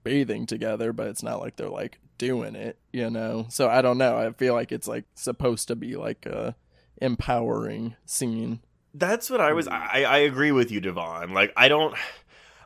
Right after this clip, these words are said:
Speaker 2: I can see someone watching this and being like, "This feels lecherous, this feels gratuitous, this feels
Speaker 3: Right.
Speaker 2: gross." And I don't think that's the case. I don't feel like this, it's voyeuristic,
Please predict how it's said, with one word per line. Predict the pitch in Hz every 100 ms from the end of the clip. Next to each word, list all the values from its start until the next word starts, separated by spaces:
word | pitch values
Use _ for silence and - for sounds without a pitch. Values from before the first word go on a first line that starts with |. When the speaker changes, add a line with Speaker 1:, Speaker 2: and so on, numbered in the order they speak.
| _
Speaker 2:
I | 143
can | 156 180
see | 175 196
someone | 208 190 170 117
watching | 101 101 104
this | 101 104
and | 95
being | 95 92 90
like, | 90 98 104
"This | 104 -
feels | 117 104 90
lecherous, | 90 - - 65 - -
this | 104
feels | - 107 -
gratuitous, | 113 - 90 87 90
this | - 92
feels | 98 92
Speaker 3:
Right. | 92
Speaker 2:
gross." | 87 87 -
And | 104 - -
I | 123 131 117 _ -
don't | 104 92 -
think | - 85 85
that's | 87 -
the | - 82
case. | 80 - - 113
I | 110
don't | - 117 123 131 -
feel | - 117 113
like | 104 98 92 - _
this, | 101 107 98 - - - -
it's | 160 120
voyeuristic, | 131 180 165 87 139 - 73 - -